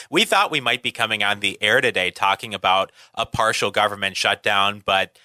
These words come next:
as we said, that we have kicked the can down the road on that, and then this odd staggered approach where part of the government was set to shut down today, another part of the government was set to shut down a week from now, but then the cans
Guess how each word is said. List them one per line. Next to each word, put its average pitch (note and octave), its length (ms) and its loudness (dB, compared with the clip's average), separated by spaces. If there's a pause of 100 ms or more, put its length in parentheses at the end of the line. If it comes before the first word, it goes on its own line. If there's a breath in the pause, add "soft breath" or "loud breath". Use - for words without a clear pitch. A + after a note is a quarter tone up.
(180 soft breath)
as A2+ 260 0
we A2 160 -2
said, G#2 460 0
that A2+ 320 -2 (180)
we C3 180 0
have A#2+ 220 0
kicked B3+ 240 -4
the B3 80 0
can G3 320 0
down E3 240 2
the D#3 100 0
road D3 200 2
on B2+ 260 0
that, D#3 300 -2 (340 loud breath)
and F3 140 -2
then D4 120 -2
this E4+ 220 0
odd C#3 320 2
staggered B2+ 540 0
approach F#2+ 520 -2
where A#2 360 2 (300 soft breath)
part F3+ 300 2
of E3+ 80 -4
the C#3+ 80 -2
government A#2+ 480 -2
was A#2 160 0
set - 300 -2
to - 100 -2
shut A2+ 300 0
down G#2+ 320 0
today, G#2+ 720 0 (580 soft breath)
another D#3 340 2
part D3 220 0
of A#2 120 -10
the B2 60 0
government A#2 400 -2
was A2+ 160 0
set B2 240 0
to A#2+ 80 0
shut A2 280 0
down G#2 360 2
a A2 80 2
week B2+ 280 -2
from B2+ 160 0
now, G2 280 2
but B2 200 -2
then C#3 320 -2
the C3+ 100 0
cans D3+ 680 0